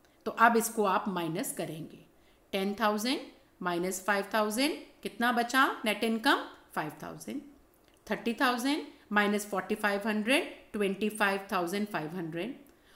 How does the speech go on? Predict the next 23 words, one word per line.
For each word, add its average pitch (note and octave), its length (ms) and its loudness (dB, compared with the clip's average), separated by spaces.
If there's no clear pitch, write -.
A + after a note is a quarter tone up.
और A3 140 4
बोनस A3+ 420 4
कमीशन A3+ 480 0
as A#3+ 420 4
it A#3 160 -2
is A3+ 200 2
taxable G3 580 0
होगा। E3 460 -2
ओके, B3 280 0
तो - 380 -10
कितना A3+ 320 2
बन A3 220 4
गया? A3 120 6
फ़ोर्टी G#3 500 0
एट F3 280 -6
थाउजेंड F3 360 2
फ़ाइव D#3 320 2
हंड्रेड। - 440 -10
ये A3+ 180 0
केस G#3+ 540 2
ए F#3+ 220 2
का F#3+ 80 2
आंसर D#3 540 -4